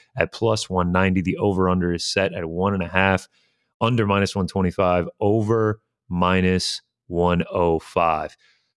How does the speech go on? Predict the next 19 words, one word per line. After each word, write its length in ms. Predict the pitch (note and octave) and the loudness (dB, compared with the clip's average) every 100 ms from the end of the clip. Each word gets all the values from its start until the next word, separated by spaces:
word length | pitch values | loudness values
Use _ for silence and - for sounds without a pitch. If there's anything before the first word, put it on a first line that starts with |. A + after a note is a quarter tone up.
| _ | _
Uh, 260 | G2 F2+ F#2+ | 0 2 2
what 160 | A2 | 0
do 60 | C3 | 0
we 100 | D#3+ | 0
do 160 | C3+ D3+ | 0 0
here, 160 | G2 | 0
man? 380 | F2 F2+ F#2+ G2+ _ - | 2 2 0 -4 _ -4
Because 640 | G2 G#2 G#2 F#2 - - _ - | -2 0 0 0 -6 -10 _ -4
the 60 | F#2+ | 0
way 300 | G#2 D3 D3+ | 0 0 0
Derek 300 | C#3+ C#3 B2 | 0 0 0
Lewis 240 | C3 A#2+ | 0 -2
has 80 | A2+ | -2
been 160 | A#2 | -2
fighting 300 | G#2+ B2 B2+ | 0 0 0
lately, 280 | B2+ B2+ B2+ | 0 -2 -2
you 160 | A#2+ A#2 | 0 0
mentioned 380 | A#2+ A#2 C3 C3 | 0 0 0 -2
it, 160 | C3+ | -2